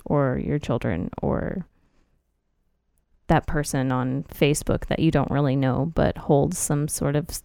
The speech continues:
different secondary issue than you. You know, like, it's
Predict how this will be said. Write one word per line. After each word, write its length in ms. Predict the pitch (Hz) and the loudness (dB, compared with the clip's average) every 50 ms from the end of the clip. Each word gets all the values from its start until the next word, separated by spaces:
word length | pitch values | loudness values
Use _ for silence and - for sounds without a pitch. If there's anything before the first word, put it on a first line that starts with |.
| - 202 | -2 2
different 340 | 180 165 - - 147 - - | 2 2 4 2 -2 0 0
secondary 580 | - 147 147 - 147 147 - - - - - - | 0 0 0 0 0 0 0 0 0 0 0 0
issue 420 | - - - - - - - 180 - - - - | 0 -2 -2 -2 -2 -2 -2 -6 -6 -10 -6 -4
than 160 | 170 170 - | -2 -2 -2
you. 260 | - - - - 170 - _ _ _ _ _ _ _ _ _ _ _ _ _ _ - | -2 -4 -4 -6 -8 -10 _ _ _ _ _ _ _ _ _ _ _ _ _ _ -4
You 140 | - 165 | -2 -2
know, 260 | 151 139 - - 160 - - | -2 -2 -4 -8 -10 -8 -4
like, 200 | - 151 151 - | -2 -2 0 0
it's 320 | 156 151 - - - - | -2 -2 -2 -8 -20 -20